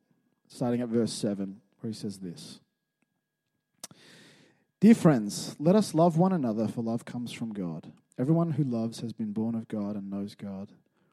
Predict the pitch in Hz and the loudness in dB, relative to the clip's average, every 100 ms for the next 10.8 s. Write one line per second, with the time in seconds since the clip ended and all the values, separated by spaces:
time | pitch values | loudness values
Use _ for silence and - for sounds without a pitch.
0 | _ _ _ 127 123 131 117 120 147 127 | _ _ _ -4 -4 -4 -6 -6 -4 -2
1 | 117 113 120 - _ _ 117 120 - 131 | -2 -2 -4 -12 _ _ -10 -10 -2 2
2 | 151 165 131 143 156 139 123 107 101 101 | 4 2 0 -2 -2 -2 -2 -2 -2 -4
3 | - - - 98 - _ - - 127 139 | -8 -10 -6 -6 -8 _ -20 2 4 4
4 | 151 139 127 127 107 110 117 95 101 - | 2 -2 -4 -4 -4 -4 -4 -6 -8 -14
5 | _ _ 113 104 107 101 98 101 101 92 | _ _ -8 -6 -4 -6 -6 -8 -8 -10
6 | 85 92 - _ 110 - 104 - 113 117 | -12 -16 -20 _ -16 -14 -14 -8 -6 -6
7 | 117 _ 95 92 82 - - _ _ _ | -10 _ -18 -16 -18 -20 -20 _ _ _
8 | _ _ _ _ - _ _ _ - 151 | _ _ _ _ -20 _ _ _ -2 -2
9 | 180 170 151 131 127 127 - 123 123 110 | 0 0 0 0 -2 -4 -2 -2 -2 -6
10 | 110 107 101 98 95 85 - - | -6 -6 -6 -8 -12 -16 -20 -20